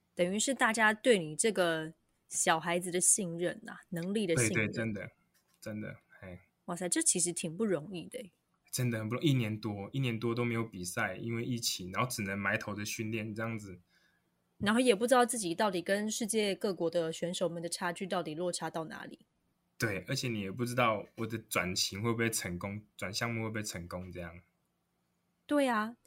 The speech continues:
Speaker 1: 那是你的第一场一千，而且你那时候怎么会冲动的就觉得一定，就是只能比一千，其他的你就不报名了呢？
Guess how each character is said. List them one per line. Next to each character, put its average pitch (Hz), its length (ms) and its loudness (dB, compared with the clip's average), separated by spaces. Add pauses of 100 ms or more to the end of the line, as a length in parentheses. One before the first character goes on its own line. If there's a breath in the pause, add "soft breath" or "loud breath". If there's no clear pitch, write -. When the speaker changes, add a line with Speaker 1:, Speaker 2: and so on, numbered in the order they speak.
(180)
Speaker 1:
那 349 80 4
是 320 140 2
你 208 100 6
的 156 80 0
第 247 220 4
一 240 40 4
场 - 260 -2
一 226 100 0
千， 196 340 4
而 247 60 4
且 185 280 4 (140)
你 196 100 2
那 330 140 6
时 - 100 2
候 247 60 6
怎 170 100 0
么 156 140 -4
会 226 160 8
冲 226 320 0
动 233 160 2
的 170 120 2
就 202 120 2
觉 170 200 4
得 165 220 2 (840 loud breath)
一 226 160 0
定， 254 220 0 (200)
就 254 120 2
是 247 100 4
只 214 140 2
能 165 160 0
比 160 140 -4
一 185 100 -2
千， 185 240 2
其 185 140 0
他 202 160 2
的 180 80 4
你 160 120 -6
就 185 100 -6
不 - 120 -12
报 170 240 4
名 - 140 -14
了 - 100 -14
呢？ 208 160 -12